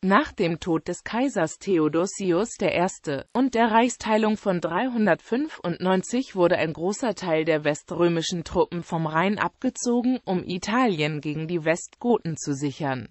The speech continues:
Dies nützten mehrere germanische Stämme, um im Jahr vierhundertsechs nach dem Rheinübergang in die römischen Rheinprovinzen und in ganz Gallien einzufallen.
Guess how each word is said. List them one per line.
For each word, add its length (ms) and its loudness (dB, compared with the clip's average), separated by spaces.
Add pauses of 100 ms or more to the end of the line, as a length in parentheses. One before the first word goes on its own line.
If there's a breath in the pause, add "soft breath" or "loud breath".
(100)
Dies 300 0
nützten 480 -2
mehrere 520 2
germanische 720 0
Stämme, 480 0
um 180 0
im 140 -2
Jahr 240 2
vierhundertsechs 1000 -2
nach 260 -2
dem 240 2
Rheinübergang 960 2
in 160 -2
die 120 2
römischen 580 2
Rheinprovinzen 960 0
und 220 -6
in 160 -4
ganz 340 -2
Gallien 320 0
einzufallen. 920 -4